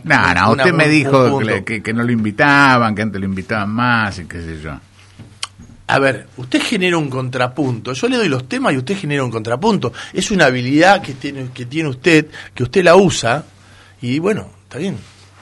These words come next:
Speaker 1: No, porque la gente quiere saber, después me pregunta, ¿y
Speaker 2: Sí.
Speaker 1: qué te contestó con tal cosa? Qué sé yo.
Speaker 2: No, no, no, está bien. Eso está bien. Pero bueno, volvamos al tema. Reenfoquémonos.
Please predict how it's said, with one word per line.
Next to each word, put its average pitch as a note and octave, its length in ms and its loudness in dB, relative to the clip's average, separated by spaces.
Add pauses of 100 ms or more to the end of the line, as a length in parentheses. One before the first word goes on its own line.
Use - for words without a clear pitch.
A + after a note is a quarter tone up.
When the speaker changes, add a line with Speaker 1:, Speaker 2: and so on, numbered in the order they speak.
(420)
Speaker 1:
No, A3 280 -2
porque F#2 160 -4
la E2+ 100 -4
gente F3+ 260 -4
quiere G#2 200 -2
saber, E3 340 -2
después G2+ 180 -2
me A#2+ 80 0
pregunta, G#2 360 -4
¿y G2 60 -2
Speaker 2:
Sí. A#2+ 100 0
Speaker 1:
qué - 80 2
te C3 160 -10
contestó F#2 520 -6
con D#2+ 200 -12
tal D#2 180 -12
cosa? B2+ 500 -4
Qué C#2+ 120 -12
sé E2 80 -18 (100)
yo. - 80 -12 (960)
Speaker 2:
No, A#3+ 160 6
no, G#3+ 180 10
no, G#3+ 140 8
está C#3 140 0
bien. C3+ 420 2 (360)
Eso - 60 -6 (160)
está G#2+ 40 -4
bien. A#2 300 -4
Pero G2+ 180 -6
bueno, A#2+ 180 2
volvamos C3 320 -2
al B2+ 100 -2
tema. G2+ 320 -8
Reenfoquémonos. A2+ 960 -6